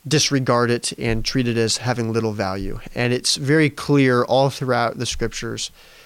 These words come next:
that God looks upon his creation as something that witnesses and brings him glory. And so if that's how God views his creation, then I think that we should similarly place a high value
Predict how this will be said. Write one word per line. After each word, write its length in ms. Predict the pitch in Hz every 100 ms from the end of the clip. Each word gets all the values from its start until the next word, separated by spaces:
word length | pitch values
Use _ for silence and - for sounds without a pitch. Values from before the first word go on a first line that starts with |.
| _
that 160 | 135 131
God 240 | 147 151
looks 640 | 127 127 131 135 - - - - _
upon 400 | - - - 139
his 240 | 131 135 -
creation 580 | - 117 113 110 - 113
as 160 | - 113
something 360 | 127 120 127 117
that 200 | - -
witnesses 920 | 123 117 139 143 127 - 113 107 -
and 300 | 117 113 -
brings 460 | - 120 120 117 -
him 180 | 113 110
glory. 420 | 110 110 101 - - - - - - -
And 80 | 127
so 120 | 151 143
if 140 | 139
that's 220 | 135 180 180
how 120 | 170
God 380 | 127 131 135 123
views 380 | 120 127 120
his 180 | - 110
creation, 600 | - 117 110 107 - 107
then 100 | 113
I 80 | 123
think 240 | - 143
that 160 | 127 127
we 160 | 123 127
should 240 | - 110
similarly 580 | - 131 123 117 113 110
place 300 | - 123 117
a 40 |
high 360 | 107 - 127 131
value 580 | 110 110 110 101 101